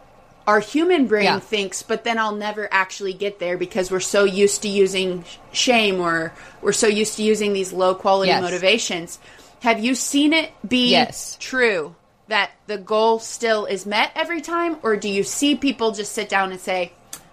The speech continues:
Speaker 1: "I already feel good, so I don't even need to, I don't even need to write the book. I don't even need to run the marathon. I already feel this way"?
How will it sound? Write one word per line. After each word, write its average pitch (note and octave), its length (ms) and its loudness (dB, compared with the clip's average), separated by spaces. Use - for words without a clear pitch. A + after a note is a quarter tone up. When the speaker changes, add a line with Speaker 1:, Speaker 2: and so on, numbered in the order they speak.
Speaker 1:
"I A#3 120 4
already A3+ 220 4
feel A3 260 -4
good, F#3 360 -4
so G3 340 -2
I G3+ 140 0
don't A3 200 -4
even G3 260 -6
need G3 220 -8
to, F3 300 -6
I A#3+ 60 0
don't D#4 120 0
even D#4 200 -4
need C#4+ 180 -4
to D#4+ 80 -8
write G#3 240 -2
the F#3 80 -16
book. F3 300 -12
I A3+ 120 0
don't D4+ 160 -4
even D4+ 240 -8
need C4+ 160 -6
to C#4+ 80 -8
run A3+ 200 -4
the G#3+ 40 -6
marathon. F#3 560 -4
I B3 80 4
already C#4+ 200 2
feel D4+ 340 -6
this A#3+ 240 -6
way"? D#3+ 280 -4